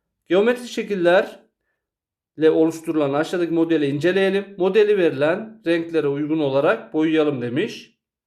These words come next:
Burada modelin uygun olduğu rengi vermiş bize. Mesela buradaki, e, çemberleri, daireleri neye boyamamız istenmiş arkadaşlar? Turuncuya. Şöyle biraz koyu bir turuncuyla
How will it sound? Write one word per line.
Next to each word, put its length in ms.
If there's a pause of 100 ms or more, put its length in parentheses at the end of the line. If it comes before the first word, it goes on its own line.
(560)
Burada 320
modelin 580 (520)
uygun 320
olduğu 360
rengi 480
vermiş 400
bize. 160
Mesela 680 (400)
buradaki, 680 (840)
e, 280
çemberleri, 680
daireleri 880 (300)
neye 240
boyamamız 840
istenmiş 460
arkadaşlar? 540
Turuncuya. 720 (300)
Şöyle 300
biraz 460
koyu 280
bir 100
turuncuyla 880